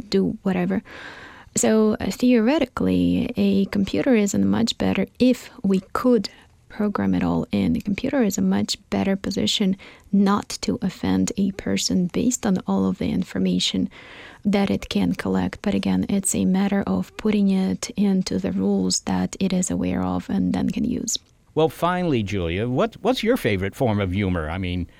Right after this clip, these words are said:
Speaker 2: you know, slapstick, puns, satire. Uh,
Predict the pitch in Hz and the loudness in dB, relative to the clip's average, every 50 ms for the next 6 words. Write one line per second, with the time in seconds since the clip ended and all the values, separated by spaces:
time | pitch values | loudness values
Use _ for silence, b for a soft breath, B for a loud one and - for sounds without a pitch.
0 | b b b b b b 95 107 120 104 101 104 104 101 90 - - - - 85 | b b b b b b -4 -4 -2 -2 0 0 -2 -2 -4 -6 -6 -6 -4 -2
1 | 107 135 - - - - - 170 180 156 - - - 107 104 120 139 156 160 165 | -2 -2 -4 -6 -6 -4 -4 -2 -2 -4 -6 -8 -6 -4 -2 0 0 0 0 -2
2 | 165 - - - - 117 127 143 151 156 - - 151 135 143 151 151 156 156 156 | -2 -4 -4 -4 -4 -2 -2 -2 -2 -4 -6 -4 -4 -2 -2 0 0 -2 -2 -2
3 | 151 147 135 135 - - 120 127 123 120 120 | -2 -2 -4 -6 -6 -6 -6 -4 -4 -6 -8